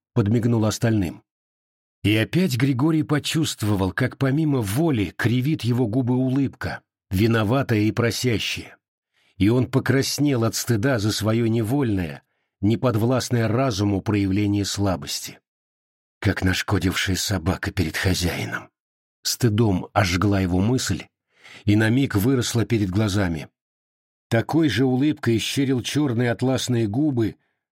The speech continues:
убитый белогрудый кобель, когда он, Григорий, хозяин, вольный,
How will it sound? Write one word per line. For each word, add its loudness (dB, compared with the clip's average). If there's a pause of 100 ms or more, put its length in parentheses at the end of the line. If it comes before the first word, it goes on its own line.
(140)
убитый 2
белогрудый 0
кобель, 0
когда 0
он, 0
Григорий, 0
хозяин, 0
вольный, 0